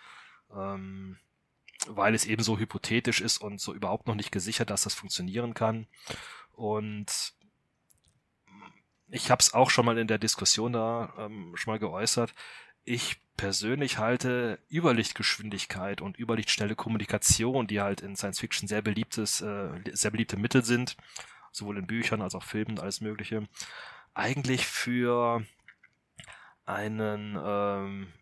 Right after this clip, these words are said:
Irrweg in vielen Fällen. In dem Sinne, in dem versucht wird, äh, die Welt, wie wir sie hier von unserer Erde kennen, also mit vielen Nationen, die, wo man relativ schnell von A nach B kommen kann mit modernen Flugzeugen und so weiter und so fort,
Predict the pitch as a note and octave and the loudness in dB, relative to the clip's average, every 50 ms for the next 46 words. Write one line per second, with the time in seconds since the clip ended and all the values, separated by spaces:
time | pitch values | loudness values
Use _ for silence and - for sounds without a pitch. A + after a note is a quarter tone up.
0 | _ _ _ _ _ _ _ _ _ _ _ _ _ _ _ - - D3+ D#3 D3+ | _ _ _ _ _ _ _ _ _ _ _ _ _ _ _ 0 4 4 6 6
1 | D3+ A#2+ - G2 F2+ F2+ F2+ F2 - - - - - - - - - - _ _ | 6 4 2 -2 -4 -4 -4 -4 -2 -4 -4 -4 -4 -8 -12 -16 -20 -20 _ _
2 | _ _ - - - - - _ - A#2 A2+ F2+ - - - A#2+ A2+ A2 G2+ - | _ _ -18 -18 -18 -20 -16 _ -8 -6 -2 0 0 4 8 10 10 10 10 6
3 | - - G#2 G#2+ G#2+ G2+ F#2+ G2 F#2+ - - - - - - - - _ _ _ | 2 4 6 6 6 6 4 0 -4 -10 -16 -18 -16 -16 -16 -16 -18 _ _ _
4 | - A#2 A2 F#2+ A2 G#2+ A#2 C#3+ C3+ C3 C3+ C#3 C#3 B2+ A#2+ A2 A#2 A#2 A2+ - | -2 -2 2 2 4 4 4 4 2 0 0 0 0 0 0 0 0 0 0 0
5 | G#2+ G2 G2 A#2+ C3+ C#3 - - - B2+ C3+ C#3 C3+ - - - - - - - | -2 0 0 -2 -2 -2 -6 -6 -2 2 4 4 4 2 0 -6 -10 -16 -20 -20
6 | - - - _ _ _ _ _ - A2 A2 A2 A2 A2 A2 G#2+ G2+ - - _ | -20 -20 -20 _ _ _ _ _ -4 -2 -2 0 -2 0 0 -2 -2 -4 -8 _
7 | - A2+ A2 A2 A2 A2 G#2+ G#2+ G2+ - - F#2+ A2 G2+ G#2+ G#2+ A#2+ D#3 E3+ C3+ | -2 0 2 2 4 4 2 2 0 -2 -6 -14 -6 0 4 8 10 12 12 12
8 | G#2 - - - - - - - - - - - - _ _ _ _ - - G#2 | 10 8 4 4 2 0 -4 -8 -10 -12 -14 -16 -18 _ _ _ _ -20 -10 -2
9 | G#2+ A2+ A2+ A#2 A2+ G#2+ A#2 A2 A2+ A2+ A2+ G#2+ G#2 - - F2+ F#2+ A#2+ A#2 G#2 | -2 2 2 4 4 4 2 4 6 8 8 8 6 4 0 0 0 0 2 2
10 | G2+ F#2+ A#2 C#3+ D#3+ C3 - - - G#2+ G#2 G2+ F#2+ G2 G2+ G2 F#2 - - A#2+ | 2 6 8 8 8 8 6 4 2 2 2 2 0 -2 -2 -2 -4 0 4 6
11 | A2+ G2+ G2 F2+ - - - C3+ C#3+ C#3 C3+ B2+ B2 A#2+ A#2+ A#2 G2+ G#2+ G#2+ G#2+ | 6 6 4 2 0 2 4 6 6 6 6 6 4 0 0 -2 -4 -4 -2 -2
12 | G#2+ G#2+ G2 - - F2 F2 - - _ - - - - _ - - - - - | -2 -2 -4 -6 -10 -18 -20 -20 -20 _ -20 -20 -20 -20 _ -20 -20 -12 -4 -4
13 | - G#2 G#2 G#2 A2 A#2 A#2+ - - - - - A2 G#2+ A2 - G#2 F#2+ G#2+ G#2 | -2 -2 2 6 8 8 8 8 4 0 0 2 2 2 2 2 0 0 0 0
14 | F#2+ - - A#2+ - - - A#2+ A#2 A#2 A2 - A#2+ A2+ A2+ A2 G#2+ - - G#2+ | 0 2 2 2 2 4 2 0 0 0 2 2 2 2 4 0 -2 -2 -2 -2
15 | G#2 G#2 G#2+ G#2 - - - A2+ - - - A2 G#2+ G#2 G#2+ G#2 - - G2+ G2 | -2 0 -2 -2 -4 -6 -8 -8 -6 -4 0 0 2 2 0 -2 -2 -2 -2 0
16 | F#2+ G#2 G2+ - G#2+ F#2+ - - G2 - - G#2+ G#2 G#2 G#2 | -2 -2 0 -2 -4 -2 -4 -6 -6 -4 0 2 2 2 2